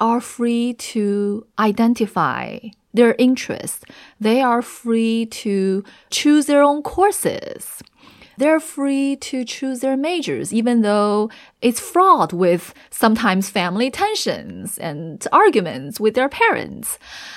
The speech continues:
and they're free to identify the real America that is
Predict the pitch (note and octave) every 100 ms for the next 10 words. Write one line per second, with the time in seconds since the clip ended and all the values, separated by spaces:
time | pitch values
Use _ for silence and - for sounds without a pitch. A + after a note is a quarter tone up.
0 | - - - D4+ D#4 E4+ E4 D#4 D#4 D#4
1 | D#4+ - D4+ C#4+ C#4+ C#4 - - C4+ C#4+
2 | D#4 E4+ C#4 C4+ B3+ B3 C4+ D4+ D4 C4
3 | D4+ G4+ D#3+ - D3 - E3+ A3 A3 A3
4 | -